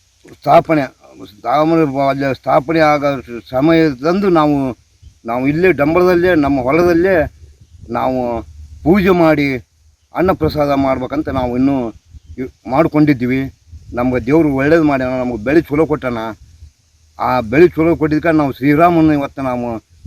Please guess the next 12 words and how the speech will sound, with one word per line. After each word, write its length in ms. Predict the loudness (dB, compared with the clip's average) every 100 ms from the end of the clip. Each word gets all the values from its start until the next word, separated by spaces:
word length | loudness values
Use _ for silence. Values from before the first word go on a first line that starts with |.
| -2
ಆರಾಧ್ಯ 360 | 2 2 2 2
ಮಾಡ್ತೀವಿ. 640 | 2 0 -2 -2 -2 -4 _ _ _ _ _ _
ಅವು 180 | -14 -14 -18 _ _ _ _ _ _ _ _ _ _ _ _ -20 -18 -18 -20 _ _ _ _
ನಮ್ಮ 260 | -8 -4 -2
ಹೊಲದಲ್ಲಿ 520 | -2 -2 -2 -2 -2
ನಾವು 300 | -2 -2 -2
ನಾಲ್ಕು 380 | -2 -2 -4 -8
ಎಕರೆ 240 | -10 -6 -6 -6 _ _ _ _ _ _ _ _ _ -4
ಹೊಲದಲ್ಲಿ 420 | -2 -2 0 0
ನಾವು 160 | 0
ಮೆಕ್ಕೆಜೋಳ 540 | -2 -4 -8 -6 -2 -2
ಬೆಳೆದೀವಿ. 600 | 0 -2 -2 -2 -4 -6